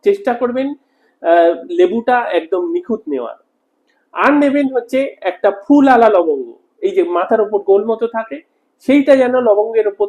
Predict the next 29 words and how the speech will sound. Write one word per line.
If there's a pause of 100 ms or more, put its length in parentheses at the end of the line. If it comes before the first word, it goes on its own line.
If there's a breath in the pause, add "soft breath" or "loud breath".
থাকে,
অর্থাৎ (120)
ফুল
আলা
লবঙ্গ। (640)
আর
নেবেন (180)
একটা (200)
গোলমরিচ,
একটাই
দানা
লাগবে, (200)
গোলমরিচের
একটা
দানা, (540)
ঠিক
আছে? (1120)
আর
নেবেন (680)
একটা (440)
ভোজপত্র,
এরকম
স্কোয়ার (120)
ছোট
সাইজের
একটা
ভোজপত্র
হলেই
হবে।